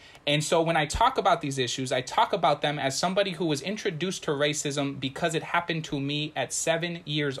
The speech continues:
old, who understands that people who I have loved personally, family, friends, have, who I've loved, have lived and died fighting this issue, and we can measure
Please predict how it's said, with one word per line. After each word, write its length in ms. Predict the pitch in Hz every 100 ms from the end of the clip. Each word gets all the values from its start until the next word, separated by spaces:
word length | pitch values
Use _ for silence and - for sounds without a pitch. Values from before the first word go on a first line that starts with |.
| -
old, 280 | 165 190 - - _ _ _ _ _ _ _ _
who 160 | 160 175
understands 840 | 196 196 180 - 170 202 180 147
that 220 | 147 -
people 320 | 196 196 196
who 120 | 170
I 140 | 147 170
have 260 | 175 120
loved 540 | 123 151 185 - - - _ - _ -
personally, 600 | - 247 247 160 117 110
family, 580 | - 190 220 190 113 92
friends, 480 | - 202 208 120 -
have, 180 | 147 127
who 80 |
I've 260 | 123 120 123
loved, 420 | 156 233 143 -
have 240 | - 135 127
lived 340 | 160 220 202 -
and 300 | 147 127 151
died 540 | 123 147 135 65 - - - _ _ _ -
fighting 440 | - 160 165 165
this 180 | 151 143
issue, 380 | 117 - 110 147 - _ _ _ 156
and 160 | 147
we 100 | 165
can 300 | 165 156 147
measure 540 | 160 202 196 220 233